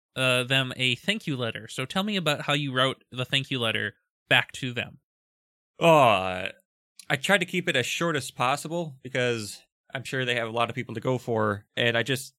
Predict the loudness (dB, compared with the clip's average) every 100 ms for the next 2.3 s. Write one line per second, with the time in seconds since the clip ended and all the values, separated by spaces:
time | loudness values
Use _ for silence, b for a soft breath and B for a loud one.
0 | _ -4 -4 -4 -6 -4 -4 -2 0 0
1 | -2 -4 -4 -8 -12 _ _ _ _ _
2 | -2 -2